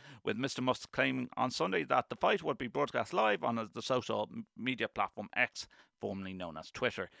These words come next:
He said that any proceeds from the match would go to veterans charities. When asked what the point about the bout was by one X user, Mister Musk responded,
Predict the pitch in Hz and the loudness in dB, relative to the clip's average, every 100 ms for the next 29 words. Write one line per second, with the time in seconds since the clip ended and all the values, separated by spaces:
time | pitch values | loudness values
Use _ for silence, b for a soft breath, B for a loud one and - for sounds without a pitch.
0 | B B - 104 143 120 127 123 - 190 | B B -4 4 4 6 6 6 4 4
1 | 233 - 165 - 135 117 127 127 120 113 | 4 -4 -6 -4 -4 -2 0 0 2 0
2 | 107 101 - 107 101 104 95 - 143 - | 0 -4 -2 -2 -2 -6 -4 0 0 0
3 | 131 117 - - - 110 98 - 92 - | -4 -4 -8 -8 0 0 0 -6 -12 -14
4 | - B B B B 190 220 180 170 - | -18 B B B B 2 6 6 6 4
5 | - - - 196 - - 139 131 104 110 | -6 -4 2 2 2 0 0 0 0 0
6 | - 107 113 107 - _ _ _ _ _ | 0 2 2 0 -8 _ _ _ _ _
7 | - 117 117 - 101 104 113 98 107 - | -4 4 4 4 0 2 0 2 0 0
8 | - 120 113 113 110 - 123 - 110 113 | -14 -6 -2 0 -2 -2 -4 -2 -4 -4
9 | - - - 113 113 | -6 -8 0 0 0